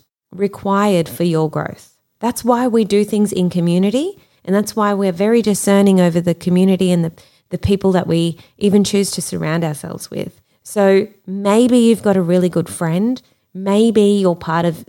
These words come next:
the Social Method Society. It is my membership for mums growing businesses, marketing on Instagram. Maybe you're in a mastermind group or another business program. That is beautiful.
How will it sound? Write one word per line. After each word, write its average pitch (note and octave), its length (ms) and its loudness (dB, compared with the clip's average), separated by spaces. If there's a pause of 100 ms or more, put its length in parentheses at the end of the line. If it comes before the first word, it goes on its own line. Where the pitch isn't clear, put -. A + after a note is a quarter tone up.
the E3+ 140 -4
Social E3+ 340 -2
Method D#3+ 360 -2
Society. A3 640 -2
It F3 120 -2
is E3+ 220 -2
my D#3+ 160 -2
membership F#3+ 580 -2
for D#3+ 120 -6
mums F3+ 380 0
growing D#3 280 -2
businesses, F#3 640 -2
marketing D#3+ 460 -2
on C#3+ 80 -2
Instagram. G3+ 800 -2 (360)
Maybe A3+ 720 4
you're F3+ 200 0
in D#3+ 80 0
a D#3+ 40 -2
mastermind F#3 680 -4
group F#3+ 300 -4
or - 80 -8
another E3+ 300 -2
business F#3 340 -2
program. F3 460 -2 (320)
That G#3 160 2
is A3 180 2
beautiful. - 680 -2